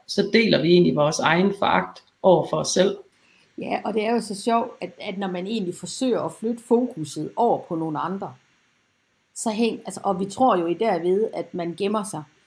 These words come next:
Speaker 2: så tager man egentlig sine sure underbukser og vender vrangen ud og viser hele verden.
Speaker 1: <laughs>
Speaker 2: Altså, og det er simpelthen så skørt, og når man først opdager det, så tænker man, hver eneste gang man skal til at sige noget, "Det, jeg
Speaker 1: Ja.
Speaker 2: siger nu, hvad fortæller det egentlig om mig? Har jeg egentlig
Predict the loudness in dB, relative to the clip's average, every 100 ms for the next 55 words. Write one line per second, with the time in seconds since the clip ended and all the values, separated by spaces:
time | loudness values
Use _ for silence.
0 | _ -12 -2 0 2 -2 -4 -6 -4 -6
1 | -4 -2 0 0 -2 -4 -4 -4 -6 -6
2 | -8 -4 -4 -4 -4 -4 -4 -4 -4 -6
3 | -2 4 6 8 6 4 -2 -4 -2 0
4 | 0 0 -8 -12 -20 -4 2 4 4 4
5 | 0 0 -2 -6 -2 -2 0 -2 -4 -4
6 | -2 -2 0 0 0 -2 -2 -4 -8 -2
7 | 0 0 -2 -6 -6 -8 -8 -8 -10 -6
8 | -4 -4 -2 -2 0 -4 -8 _ _ 2
9 | 6 6 4 0 2 4 4 2 0 -2
10 | -4 -2 -2 -2 -4 -6 -2 2 2 4
11 | 2 0 -2 -2 0 0 -2 -2 0 0
12 | 0